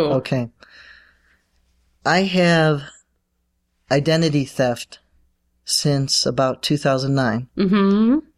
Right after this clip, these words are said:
Speaker 1: When our gym, which is part of a medical facility,
Speaker 2: Yes.
Speaker 1: had a breach in their computer system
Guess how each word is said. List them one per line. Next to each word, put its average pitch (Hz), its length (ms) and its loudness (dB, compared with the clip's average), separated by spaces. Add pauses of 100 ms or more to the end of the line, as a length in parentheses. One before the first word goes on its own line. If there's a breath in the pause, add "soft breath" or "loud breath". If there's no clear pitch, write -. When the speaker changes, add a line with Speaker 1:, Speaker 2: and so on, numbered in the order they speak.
Speaker 1:
When 131 200 0
our 131 120 2
gym, 170 520 0 (1160)
which - 380 -4
is 135 160 0
part 139 240 0
of 135 100 -2
a 139 80 2
medical 131 540 0
facility, 123 760 -4 (240)
Speaker 2:
Yes. - 480 -4 (720)
Speaker 1:
had 135 180 0
a 123 40 -4
breach 143 600 -2 (140)
in 135 300 -2
their 131 280 0
computer 147 420 0
system 139 580 -2